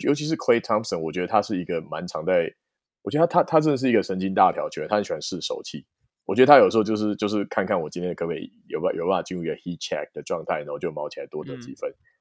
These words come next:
Speaker 1: 他说，有时候他所有选择会觉得你怎么会在这时候投这一球，硬拔这一球之类的，哦，然后我，我，我其实觉得他所有的技能都在，当然防守退步这是明显的，但是他的，他的出手选择，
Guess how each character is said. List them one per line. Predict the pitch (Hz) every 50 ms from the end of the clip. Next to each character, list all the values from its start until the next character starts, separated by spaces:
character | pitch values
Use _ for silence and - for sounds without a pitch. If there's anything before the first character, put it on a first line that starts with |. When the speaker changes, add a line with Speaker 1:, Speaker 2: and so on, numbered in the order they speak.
| _ -
Speaker 1:
他 | 123 127
说， | - 117 110 - - -
有 | - 101
时 | 92 127
候 | 120 113
他 | 120 110
所 | - 113
有 | 95 87
选 | - 80
择 | 76 82
会 | 92 90
觉 | - 82
得 | 80
你 | 80 80 80
怎 | - 76
么 | 73 82
会 | 85 80
在 | 92 90
这 | 85 87 90 82
时 | - -
候 | 76 76
投 | - - 71 73
这 | - 76
一 | 76 76
球， | - - - - -
硬 | - 104 90 80 -
拔 | 73 69 73
这 | 76 80 78
一 | 78 76
球 | - - - -
之 | - - 73
类 | 76 71 67
的， | - - - -
哦， | 71 69 -
然 | 82 98
后 | 117 127 123 117 120 - _ - - - _ _ _ _ _ _ _
我， | - 107 104
我， | - 110 113 - 113
我 | 110 101
其 | - 190
实 | 180
觉 | 139 120
得 | 113
他 | 131 127
所 | - - 110 110
有 | 113
的 | 95 90
技 | 85 - 113 104
能 | 92 82 76 78
都 | - 85 82 - -
在， | - 80 - - - - -
当 | - 110 127
然 | 127 110
防 | - 98 107
守 | - - 76 76
退 | - 107 98
步 | 90 92 90
这 | 85 92 90
是 | 92 82
明 | 73 71 73 82
显 | - - - -
的， | - - -
但 | 127 135
是 | 120 139 139 131 - _ _ _ _ _ _ _
他 | - 127 127 127
的， | 120 107 92 - -
他 | - 127 123
的 | 117 101 87
出 | - - - - 120 110
手 | 104 95 90 -
选 | 95 80 76
择， | 73 73 73 76 78 80